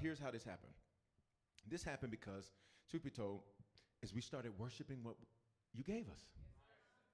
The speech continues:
We started making what you gave us more important than you. So we didn't give just because we love you. We only gave to manipulate you in doing something for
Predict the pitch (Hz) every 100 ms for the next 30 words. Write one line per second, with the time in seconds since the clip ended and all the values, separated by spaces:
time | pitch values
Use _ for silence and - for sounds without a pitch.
0 | _ _ - - - 220 - 180 156 143
1 | 156 185 175 156 160 151 160 170 214 156
2 | - 151 160 160 160 160 165 175 247 320
3 | 131 - - - - - - - - -
4 | - - - - 185 185 285 262 170 175
5 | 170 160 175 - 170 143 113 120 143 175
6 | 139 123 143 170 208 208 151 139 120 131
7 | 127 151 160 147 131 123 123 117 127 135
8 | 123 120 104 110 - 87